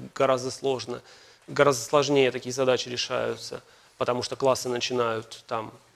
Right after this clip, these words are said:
быть, ну, стан-, становятся быть очень похо-, становятся похожи друг на друга, и их очень сложно разделить. А когда классов три, и когда мы, в принципе, их легко можем разделить даже как люди,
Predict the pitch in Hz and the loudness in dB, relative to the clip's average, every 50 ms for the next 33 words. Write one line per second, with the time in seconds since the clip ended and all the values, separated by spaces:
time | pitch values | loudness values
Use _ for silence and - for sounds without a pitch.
0 | _ _ _ _ _ _ - 139 135 143 127 - - - - - - _ _ _ | _ _ _ _ _ _ -10 -4 -2 -2 -2 -2 -6 -16 -20 -20 -20 _ _ _
1 | - 147 143 139 127 - - 147 131 - - 151 143 143 135 127 - 139 131 139 | -2 2 2 2 2 2 0 -2 -2 0 0 2 4 4 2 2 0 -4 -6 -4
2 | 131 - 143 120 113 - - 135 - - 160 - - - - - - - 147 151 | -4 -2 -4 -4 -4 -4 -6 -2 0 0 0 0 -2 -6 -12 -6 -2 2 6 8
3 | 160 143 - 131 - - - - 170 135 135 127 135 127 - - 139 135 131 143 | 8 6 6 2 -6 -6 -2 0 0 0 0 -2 -6 -4 -2 0 2 2 2 2
4 | 139 127 113 110 110 - - - _ _ - - - - - _ _ _ _ _ | 0 2 0 0 -2 -4 -10 -20 _ _ -20 -20 -20 -20 -20 _ _ _ _ _
5 | _ - - _ - - 135 139 139 127 - 147 135 - - - 151 139 117 135 | _ -20 -20 _ -4 0 2 2 2 4 4 4 2 2 2 4 4 4 4 2
6 | 127 123 123 117 127 123 131 127 113 107 - 131 - 156 165 165 - 185 170 156 | 0 0 -2 -4 -4 -4 -4 -2 -2 -4 -2 0 2 4 4 4 6 6 6 6
7 | - 170 - - - 196 226 247 262 240 - - - - - - _ - 175 160 | 4 0 -2 -2 0 2 2 2 2 2 -2 -8 -20 -20 -20 -14 _ -2 4 6
8 | 175 160 156 160 156 151 156 160 151 - - 175 165 160 147 - - - 151 131 | 8 8 10 8 8 8 8 6 4 4 4 4 6 6 4 2 -2 -2 -4 -2
9 | - 156 139 - - - 151 139 139 135 131 131 131 127 123 120 143 139 135 139 | -2 -4 -8 -2 0 2 4 4 4 2 2 0 -2 -2 -4 -4 -4 0 0 0
10 | 127 123 131 131 127 123 - 127 - - 165 202 233 214 185 - 120 - | 2 2 0 0 0 -2 -6 -8 -2 0 2 2 2 2 0 -2 -2 -4